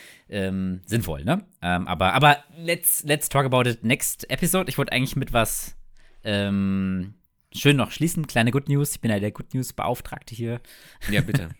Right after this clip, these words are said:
Speaker 1: <laughs> Und zwar hatte ich noch gelesen, dass, ähm, es einen Durchbruch in der Antibiotika-Forschung gab. Hast du es gelesen? Bei What Happened war das? Fand ich irgendwie sehr schön.
Speaker 2: Selbstverständlich.
Speaker 1: Natürlich, ja. Aber wir, also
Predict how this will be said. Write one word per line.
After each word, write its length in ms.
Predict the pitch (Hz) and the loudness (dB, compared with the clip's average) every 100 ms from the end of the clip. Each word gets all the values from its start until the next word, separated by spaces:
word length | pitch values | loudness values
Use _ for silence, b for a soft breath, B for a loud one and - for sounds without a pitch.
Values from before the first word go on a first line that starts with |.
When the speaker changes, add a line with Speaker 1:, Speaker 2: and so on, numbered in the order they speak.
| - | 0
Speaker 1:
<laughs> 640 | 247 - 240 208 170 - | 4 4 4 0 -4 -2
Und 220 | 117 117 | 0 0
zwar 380 | 113 117 117 117 | 2 4 6 4
hatte 240 | 113 - 117 | 0 -4 -6
ich 260 | 127 117 | -6 -4
noch 140 | 123 - | -6 -4
gelesen, 400 | 110 113 113 104 | -2 -2 -2 0
dass, 440 | 104 104 - - - | 2 0 -4 -8 -4
ähm, 600 | 104 101 98 98 98 104 - _ - - - | -2 0 0 -2 -4 -8 -16 _ -20 -18 -10
es 140 | - | -6
einen 80 | 98 | -2
Durchbruch 400 | 131 165 - 113 | 0 -2 -4 -6
in 80 | 98 | -4
der 80 | 80 | -2
Antibiotika-Forschung 1400 | 98 95 107 - - 151 101 92 - 98 90 92 82 90 - | -2 -4 -4 -4 -2 0 0 -4 -6 -4 -4 -4 -6 -8 -6
gab. 260 | 98 85 | -2 -2
Hast 100 | 92 98 | -4 -8
du 40 | |
es 80 | - | -8
gelesen? 260 | 104 131 | -6 -4
Bei 140 | 117 98 | -4 -4
What 100 | 95 | -4
Happened 220 | 107 107 | -4 -6
war 80 | 101 | -8
das? 260 | 127 - - - _ | -8 -12 -20 -20 _
Fand 160 | - - | -16 -12
ich 60 | 113 | -10
irgendwie 140 | 113 | -10
sehr 100 | 110 | -8
schön. 100 | - | -6
Speaker 2:
Selbstverständlich. 720 | 82 73 - 69 67 71 - | -4 -4 -6 -8 -10 -10 2
Speaker 1:
Natürlich, 520 | 120 123 110 98 90 | 6 8 6 2 0
ja. 220 | 101 123 | -2 -2
Aber 320 | - 110 110 - B B - | 0 2 2 0 B B -2
wir, 280 | 104 104 98 - | 0 0 -4 -10
also 200 | 110 104 | -4 -4